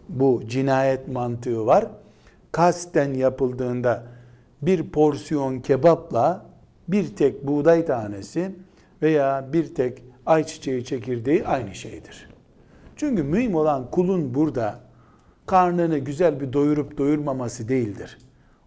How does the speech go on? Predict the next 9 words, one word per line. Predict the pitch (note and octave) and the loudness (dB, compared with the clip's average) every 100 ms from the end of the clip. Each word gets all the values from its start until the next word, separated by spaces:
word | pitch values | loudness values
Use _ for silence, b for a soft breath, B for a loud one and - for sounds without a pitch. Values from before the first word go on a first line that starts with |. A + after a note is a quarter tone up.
| b | b
O | D#3+ G3+ A3+ A3 - - _ | 4 6 4 -2 -18 -20 _
kulluk | - D3 D3 C#3 D#3 G3+ - - | -2 -2 0 0 0 -2 -4 0
gerektiren, | C3 B2 - - B2 G#2+ G2+ | 0 0 -4 -12 -10 -8 -8
kulluktan | - C#3 C#3 D3+ D3 - D#3+ E3+ | -6 -4 -2 -2 -2 -2 -2 0
kaynaklanan | C#3+ A#2+ A#2 A2 - G#2+ A2+ F3 F#3+ B B B B | -2 0 -2 -4 -4 -4 -2 -2 -4 B B B B
tazim, | - A#2+ B2+ C3 E3+ A#2+ - - - _ _ G#3 | 0 2 2 2 0 -2 -10 -20 -20 _ _ -10
Ramazan-ı | F#3 C3 C#3 D3 D3 | -8 -4 -2 0 -2
Şerif'in | - C3+ C3+ B2+ F3 E3 - | -4 -2 -2 -4 -6 -6 -2
azametine | C3 C3+ D3 C#3+ C#3+ C#3+ E3 D#3 | -2 0 -2 -2 -4 -2 0 -2